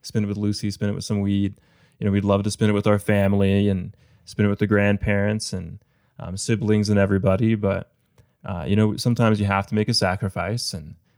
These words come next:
and we're all doing that. And then you have to look at the positives in life, which is the things you still have around you. So hopefully today, if you're listening, if you're still listening on Friday, Saturday, Sunday, if you're listening a year from now, just, like, take a look at the positives in your life,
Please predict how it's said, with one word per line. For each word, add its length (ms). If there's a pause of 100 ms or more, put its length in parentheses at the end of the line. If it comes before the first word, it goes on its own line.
(100)
and 160
we're 120
all 120
doing 300
that. 300
And 140
then 100
you 80
have 220
to 80
look 180
at 60
the 60
positives 500
in 120
life, 300
which 140
is 80
the 120
things 260
you 60
still 220
have 280 (140)
around 440
you. 100
So 360 (120)
hopefully 340
today, 500 (380)
if 80
you're 100
listening, 520
if 180
you're 80
still 180
listening 320
on 100
Friday, 380
Saturday, 380
Sunday, 400
if 120
you're 100
listening 320
a 40
year 280
from 180
now, 380 (760)
just, 200
like, 220
take 240
a 40
look 160
at 40
the 80
positives 480
in 60
your 100
life, 320